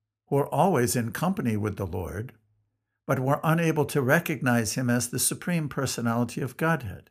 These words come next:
Uddhava lamented his own fortune also, because although he knew Krishna to be the Supreme Personality of Godhead,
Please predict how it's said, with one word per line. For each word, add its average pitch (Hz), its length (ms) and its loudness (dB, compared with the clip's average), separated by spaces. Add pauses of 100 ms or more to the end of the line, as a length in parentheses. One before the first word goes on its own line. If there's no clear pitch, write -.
(1600)
Uddhava 139 400 2 (400)
lamented 135 420 0
his 143 160 0
own 151 240 2
fortune 131 540 -2
also, 117 560 -2 (760)
because - 460 0
although 131 320 4
he 131 160 0
knew 160 180 2
Krishna 147 480 -2
to 110 160 -6
be 151 220 2
the 180 160 0
Supreme 127 500 -2
Personality 117 720 -2
of 101 160 -6
Godhead, 101 560 -6